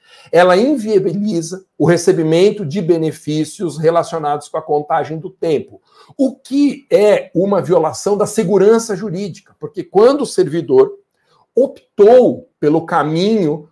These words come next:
do serviço público, ele tinha esses benefícios assegurados pela legislação.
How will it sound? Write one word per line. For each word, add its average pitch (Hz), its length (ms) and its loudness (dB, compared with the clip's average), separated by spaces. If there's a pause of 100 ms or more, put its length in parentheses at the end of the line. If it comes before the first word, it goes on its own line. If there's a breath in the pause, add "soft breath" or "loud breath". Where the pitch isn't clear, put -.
do 147 120 -2
serviço 143 560 -2
público, 156 540 -2
ele 165 160 0
tinha 247 460 0
esses 185 360 2
benefícios 151 640 -4
assegurados 165 760 -4
pela 165 200 -4
legislação. 156 920 -4